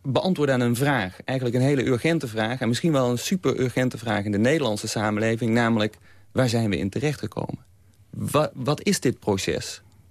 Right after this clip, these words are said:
Kunnen we het nog controleren? Hoe, waarom zijn we er ooit aan begonnen? Wat waren de voordelen daarvan? Wat geven we op als we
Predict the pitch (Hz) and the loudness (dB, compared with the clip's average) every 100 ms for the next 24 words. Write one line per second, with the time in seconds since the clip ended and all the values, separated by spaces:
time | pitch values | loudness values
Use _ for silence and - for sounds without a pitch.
0 | - - 185 180 156 139 139 - 151 135 | -20 -2 2 4 2 0 -2 0 -2 0
1 | 135 147 156 107 107 127 - 139 160 170 | 0 2 2 2 2 0 0 0 2 2
2 | 151 151 151 127 - 180 180 - 151 127 | 2 2 2 0 2 2 2 0 -4 -2
3 | 160 156 92 - - - 147 147 143 135 | 0 0 -2 -6 -20 -4 -4 0 0 0
4 | 120 135 190 151 101 90 82 - 50 - | 0 2 2 4 2 0 -4 -4 -8 -8
5 | - - - 139 - 151 120 117 - 190 | -20 -12 -4 -2 0 0 0 -4 0 0
6 | - - _ - - 110 117 104 | 0 -8 _ -20 -6 -4 2 0